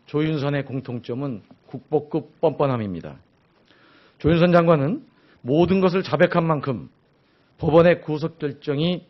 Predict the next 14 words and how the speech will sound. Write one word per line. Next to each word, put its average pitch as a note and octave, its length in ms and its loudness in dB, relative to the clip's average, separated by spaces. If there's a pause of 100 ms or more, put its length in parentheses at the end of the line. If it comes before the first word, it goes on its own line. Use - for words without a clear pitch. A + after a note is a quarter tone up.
(380)
떨어지기 D#3 400 4
전에 A2+ 380 -4 (320)
스스로 E3 560 0 (260)
문체부 D3 460 -2
장관 C#3 460 0 (240)
자리에서 B2+ 680 -2 (360)
내려나-, A#2+ 600 -2
내려와야 B2+ 800 -2
합니다. D#2+ 300 -12 (540)
이제까지 E3 680 2 (420)
현직 G3+ 480 0
장관이 D#3+ 580 -2
구속되는 C#3 640 -8
역사는 C3+ 500 -10